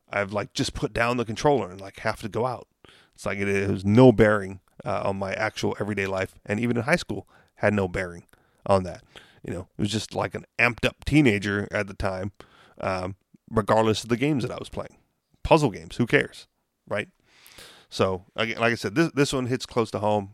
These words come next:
As a, as a gamer, I'm, I'm taking that label back. Um, you know, for a long time, I was too busy, too broke, uh, to play games. And again, you know, uh,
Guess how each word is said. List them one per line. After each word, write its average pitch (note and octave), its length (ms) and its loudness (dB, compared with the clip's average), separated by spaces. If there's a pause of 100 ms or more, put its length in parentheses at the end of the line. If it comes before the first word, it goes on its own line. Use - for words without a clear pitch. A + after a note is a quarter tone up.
(140)
As G2+ 260 0
a, F#2 300 -4 (960)
as A2+ 200 8
a G2+ 80 6 (240)
gamer, B2+ 400 4 (140)
I'm, G3+ 240 0
I'm D#3 180 2 (180)
taking C#3 300 0
that G#2 160 0
label G2+ 300 -2
back. F2 380 -12 (500)
Um, - 400 -10 (420)
you A2+ 100 0
know, G#2+ 80 0
for A#2 160 2
a A2 60 4
long A#2 200 4
time, G#2 260 -2
I G2+ 80 -2
was - 560 -10 (460)
too D3 180 8
busy, A2+ 380 2 (260)
too C#3 160 -2
broke, - 420 -6 (460)
uh, F#2+ 340 -4
to - 80 -10
play G#2 200 0
games. A2 480 -2 (520)
And G2 400 -2 (320)
again, A2 360 -2 (180)
you G2+ 100 -8
know, F2+ 200 -6 (140)
uh, F#2 180 -10